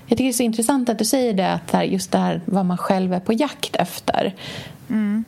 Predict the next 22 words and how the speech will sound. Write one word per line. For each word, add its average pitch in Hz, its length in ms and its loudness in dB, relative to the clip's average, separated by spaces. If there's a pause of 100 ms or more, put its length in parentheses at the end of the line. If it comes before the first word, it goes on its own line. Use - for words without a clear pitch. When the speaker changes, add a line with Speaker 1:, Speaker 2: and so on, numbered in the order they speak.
(180)
Speaker 1:
Ehm, 190 600 2 (320)
och 214 160 0
det 220 100 2
här 247 220 0
är 254 40 0
ju 254 100 2
någonting 185 520 0
som 180 380 0 (180)
både 208 360 0
du 202 140 0
och 180 100 2
jag 175 280 0 (200)
pratar 190 300 0
jättemycket 269 520 -2
om 196 220 2
ofta. 220 540 -2 (480)
Den 214 180 4
här 175 300 2
liksom 185 380 0
jakten 220 640 0
på 175 360 0 (920)
att - 280 -2